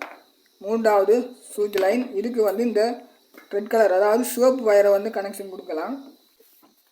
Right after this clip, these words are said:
பாத்தீங்கன்னா இப்போ வந்து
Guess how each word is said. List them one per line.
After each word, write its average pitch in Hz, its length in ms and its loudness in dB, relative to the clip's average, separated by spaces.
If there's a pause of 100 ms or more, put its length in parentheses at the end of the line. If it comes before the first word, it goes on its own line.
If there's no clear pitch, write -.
(3000)
பாத்தீங்கன்னா 226 400 0
இப்போ 226 140 2
வந்து 214 200 -2